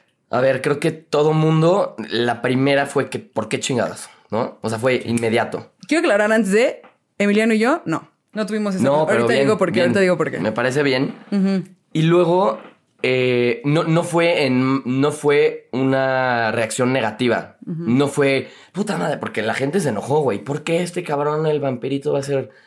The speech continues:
Speaker 1: Batman?", ¿no? Yo no lo vi así. Yo sí fue,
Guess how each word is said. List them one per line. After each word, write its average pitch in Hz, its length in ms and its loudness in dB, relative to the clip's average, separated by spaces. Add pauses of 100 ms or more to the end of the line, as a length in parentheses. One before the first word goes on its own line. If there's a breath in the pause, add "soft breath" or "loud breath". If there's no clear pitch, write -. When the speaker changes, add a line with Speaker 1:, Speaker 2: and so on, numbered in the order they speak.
Speaker 1:
Batman?", 120 580 -2
¿no? 117 280 -2 (380 loud breath)
Yo 123 220 -2
no 180 100 2
lo 165 100 2
vi 139 120 2
así. 139 420 -2
Yo 117 260 0
sí 139 180 -2
fue, 139 420 -2